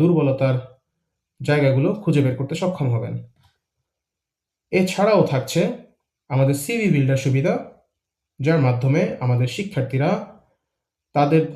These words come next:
নিজেদের জন্য একটি শেয়ারেবল সিভি তৈরি করে রাখতে পারবেন এবং প্রতিনিয়ত এটিকে আপডেট, আপডেট করতে পারবেন।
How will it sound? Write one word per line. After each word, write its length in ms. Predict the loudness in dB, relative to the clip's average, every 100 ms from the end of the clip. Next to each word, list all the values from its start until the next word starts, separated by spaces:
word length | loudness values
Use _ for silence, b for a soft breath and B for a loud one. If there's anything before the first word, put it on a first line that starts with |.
| -4
নিজেদের 360 | 0 4 4 4
জন্য 180 | 2 2 2 -2 -12 _ _ _ _ _ _ _ _ _ -10
একটি 200 | -6 -4 0
শেয়ারেবল 420 | 4 4 4 0 0
সিভি 240 | -2 0 -4 -10 0
তৈরি 180 | 2 2
করে 120 | 2
রাখতে 240 | 0 -2 -4
পারবেন 280 | -2 -2 -4 -4
এবং 140 | -2 0
প্রতিনিয়ত 440 | 0 0 0 0 -2 -4
এটিকে 220 | -4 -2
আপডেট, 360 | -2 -2 -4 -6 -8 -16 _ -6
আপডেট 280 | -2 -2 -2
করতে 200 | -4 -4
পারবেন। 240 | -4 -4